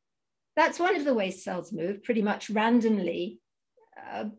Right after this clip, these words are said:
but also, cells can move like this. They can, uh, not move randomly at all. They can move in a flocking-like motion,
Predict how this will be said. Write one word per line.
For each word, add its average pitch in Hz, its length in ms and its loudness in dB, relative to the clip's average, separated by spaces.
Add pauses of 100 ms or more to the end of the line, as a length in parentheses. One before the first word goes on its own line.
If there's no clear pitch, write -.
(180)
but 269 180 8
also, 240 840 2
cells 269 380 0
can 269 160 -2
move 269 220 2
like 277 240 0
this. 220 340 -4
They 190 200 -8
can, 196 300 -8 (260)
uh, 175 520 -4
not 190 320 -8
move 196 160 -4
randomly 190 380 -2
at - 240 -8
all. 330 180 2
They 202 140 -2
can 190 260 -6
move 190 360 -6 (1300)
in 202 100 -2
a 320 60 -6
flocking-like 220 800 0
motion, 185 640 -6